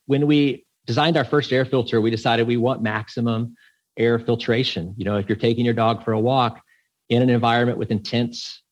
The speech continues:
wildfire smoke, with so many toxins that are burning, uh, not just from vegetation and trees, but there's, you know, whole buildings that are burning and,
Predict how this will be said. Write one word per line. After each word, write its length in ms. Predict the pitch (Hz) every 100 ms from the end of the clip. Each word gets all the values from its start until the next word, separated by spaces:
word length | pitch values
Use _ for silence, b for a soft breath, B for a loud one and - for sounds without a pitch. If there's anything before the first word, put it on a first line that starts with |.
| -
wildfire 540 | 113 120 131 110 104
smoke, 500 | 101 113 107 113 113
with 120 | 110 -
so 140 | 123
many 160 | 113 110
toxins 560 | - 110 110 117 110
that 80 | 98
are 60 | 98
burning, 480 | 110 110 117 113 B B B -
uh, 180 | 107 104
not 200 | 123 139
just 160 | 127 -
from 120 | 113
vegetation 540 | 117 107 123 117 113
and 100 | 104
trees, 420 | - 120 127 131
but 120 | - -
there's, 360 | 101 - - -
you 120 | 101
know, 200 | 87 - _
whole 160 | - 127
buildings 500 | - 117 113 110 104
that 80 | 98
are 80 | 98
burning 500 | 104 104 98 95
and, 140 | 90